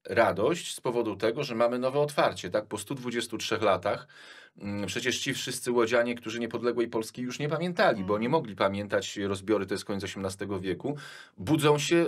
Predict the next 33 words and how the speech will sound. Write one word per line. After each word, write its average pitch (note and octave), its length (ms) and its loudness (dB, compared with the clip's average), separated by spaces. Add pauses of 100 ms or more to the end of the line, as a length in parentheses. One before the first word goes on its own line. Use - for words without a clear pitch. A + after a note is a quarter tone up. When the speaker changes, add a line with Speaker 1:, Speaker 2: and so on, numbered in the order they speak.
Speaker 1:
w G#2+ 100 -12
zupełnie C#3+ 460 0
nowej C#3+ 360 2
rzeczywistości C#3+ 840 -8 (440)
politycznej. D#3 560 0
Mamy B2+ 260 2
własne B2+ 360 0
państwo, A#2 540 0
Polskę, A#2 680 2 (340)
no B2 140 2
i E3+ 100 0
teraz, D3 420 4
y, D#3+ 440 -2 (320)
zadanie A#2 400 2
numer C3+ 240 2
jeden A2+ 320 4
to G#2+ 120 2
jest G#2 220 -2
urządzić A#2+ 500 0
po A2 120 2
pierwsze A2 380 0
państwo, G#2 540 -2 (220)
po C#3 100 2
drugie A#2+ 400 0 (220)
urządzić B2+ 460 0
funkcjonowanie A#2+ 680 -2
miasta G#2+ 360 0
tak, G2 260 2
aby A#2+ 220 2
żyło A2 240 -2
się A2+ 180 -4
w A2+ 60 -8
nim B2 260 -6